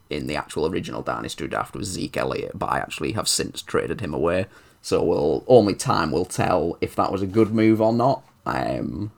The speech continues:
but I think looking at my team, I was in the position to. I've still got good depth at receiver. I've still got good depth at running back. I just don't really like Zeke. I don't think he's,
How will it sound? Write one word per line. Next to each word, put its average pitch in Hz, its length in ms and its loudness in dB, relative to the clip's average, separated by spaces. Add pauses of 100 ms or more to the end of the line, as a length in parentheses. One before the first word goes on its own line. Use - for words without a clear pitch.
(260)
but - 240 4
I 98 80 0
think - 260 -2
looking 107 300 2
at - 80 -4
my 80 140 2
team, 78 340 0
I 73 80 2
was 90 140 2
in 82 80 0
the 82 60 -2
position 92 420 -2
to. 104 200 2
I've 87 140 2
still 95 220 0
got 90 200 -4
good 85 160 -4
depth - 240 -4
at - 60 -6
receiver. 90 380 0
I've 87 120 0
still 90 180 -4
got - 180 -6 (220)
good 76 140 0
depth - 240 -2
at - 80 -8
running 85 220 -2
back. 95 380 0
I 69 80 -2
just - 500 -10 (560)
don't 67 220 2
really 76 240 -2
like 78 280 -2
Zeke. 90 280 0
I 64 60 -4
don't 78 280 -4
think 73 260 -8
he's, - 420 -8